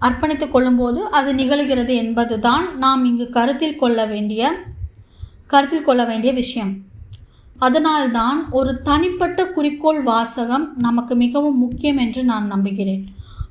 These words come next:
நம்முடைய மையத்தையும் குறிக்கோளையும் பற்றிய ஆழமான புரிதல் நமக்கு இருந்தால் அதை அடிக்கடி நம்மால் புதுப்பிக்க முடியும், அதற்கு நம்மை அர்ப்பணித்துக் கொள்ள முடியும்.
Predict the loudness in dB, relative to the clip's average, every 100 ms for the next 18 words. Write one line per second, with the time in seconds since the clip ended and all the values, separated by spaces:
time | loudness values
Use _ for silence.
0 | _ 2 2 0 0 0 2 0 -2 -4
1 | -2 -2 0 0 0 0 0 2 0 0
2 | -4 -8 -6 -2 -2 2 2 2 2 0
3 | 0 0 0 0 0 0 -2 -6 -6 -4
4 | 0 2 2 -2 -4 -8 _ _ _ _
5 | _ 0 0 2 2 2 0 0 0 2
6 | 2 2 0 -2 -2 0 -4 -4 -6 -6
7 | -6 -8 -4 -2 -2 0 0 0 0 0
8 | 0 0 0 0 0 0 0 -6